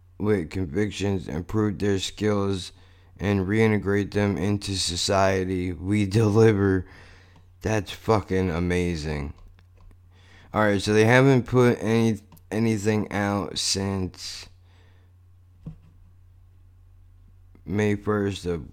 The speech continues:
oh shit, this year. How do you like that? No way.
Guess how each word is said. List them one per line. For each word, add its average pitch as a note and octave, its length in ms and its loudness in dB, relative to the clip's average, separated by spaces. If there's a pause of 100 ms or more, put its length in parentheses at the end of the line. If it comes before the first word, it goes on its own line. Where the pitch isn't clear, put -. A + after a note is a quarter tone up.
(100)
oh E3+ 360 6
shit, C3 500 -2
this C#3+ 300 0
year. G3+ 500 -2 (540)
How C3 160 -6
do F#3+ 80 0
you F#3+ 180 2
like G3 260 -2
that? A3+ 420 0 (2250)
No F#2+ 340 0
way. C#2+ 580 -8